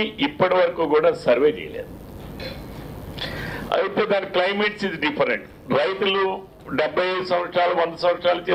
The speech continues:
రైతుల అధీనంలో ఉన్నాయి. మరి వేరే వాళ్ళు అది మా జరాయితీ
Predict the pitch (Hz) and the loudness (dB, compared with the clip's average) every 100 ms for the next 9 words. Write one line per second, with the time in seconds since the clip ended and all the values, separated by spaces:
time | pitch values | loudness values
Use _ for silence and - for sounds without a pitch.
0 | 156 170 170 165 165 160 160 139 - - | 4 4 4 4 2 0 2 2 -2 -12
1 | - - - - - - - - 147 165 | -12 -18 -18 -16 -14 -12 -2 2 2 2
2 | 165 175 180 180 175 165 170 - 151 156 | 2 2 2 2 2 2 2 2 0 2
3 | 156 156 156 170 165 | 0 2 4 4 2